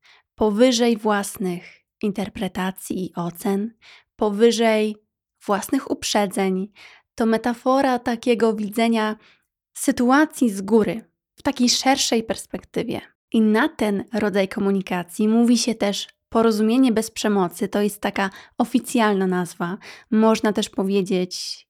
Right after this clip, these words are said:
język serca, czy właśnie język żyrafy. Więc żeby mówić tym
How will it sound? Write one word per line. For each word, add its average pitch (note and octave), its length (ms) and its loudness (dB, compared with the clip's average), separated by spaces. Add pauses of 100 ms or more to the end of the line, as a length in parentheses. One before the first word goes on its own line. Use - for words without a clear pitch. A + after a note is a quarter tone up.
język F#3 460 -2
serca, A3+ 540 -4 (200)
czy D#4+ 120 0
właśnie A3+ 360 0
język F3+ 560 -2 (120)
żyrafy. G#3+ 600 0 (760)
Więc A3 320 0 (120)
żeby B3 400 2 (120)
mówić A3+ 640 2
tym G3+ 220 -2